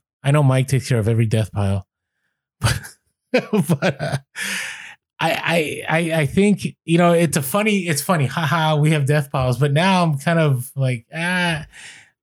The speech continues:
I don't know how funny it is anymore for me 'cause it's gotten obnoxious. And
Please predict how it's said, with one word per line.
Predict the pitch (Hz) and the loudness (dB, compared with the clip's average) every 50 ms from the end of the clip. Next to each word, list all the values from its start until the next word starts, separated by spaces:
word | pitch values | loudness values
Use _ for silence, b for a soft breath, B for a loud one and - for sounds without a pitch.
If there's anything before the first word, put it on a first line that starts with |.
| _ - | _ 0
I | 156 170 | 2 4
don't | 196 190 | 4 6
know | 185 165 | 6 6
how | 143 156 147 | 4 4 2
funny | 135 - 147 139 139 139 | 2 2 4 4 4 4
it | 127 123 | 4 4
is | 131 131 131 | 4 4 4
anymore | 143 143 143 143 147 151 143 | 6 6 6 6 6 4 4
for | 135 - 156 | 4 4 4
me | 151 156 160 165 139 | 6 6 6 4 4
'cause | - 151 135 123 113 120 113 - _ | 2 2 2 2 2 0 -2 -4 _
it's | - 135 135 | -2 -2 0
gotten | - 143 135 131 131 127 | 0 0 2 4 4 4
obnoxious. | 120 117 117 117 113 110 101 - - - 110 - - - - - _ _ _ _ _ _ _ _ _ _ _ _ _ _ _ | 6 6 4 4 2 0 -2 -6 -10 -10 -8 -8 -8 -8 -8 -12 _ _ _ _ _ _ _ _ _ _ _ _ _ _ _
And | - 143 139 143 143 139 139 135 131 123 - - - | -2 0 0 2 2 2 2 2 2 0 -2 -4 -8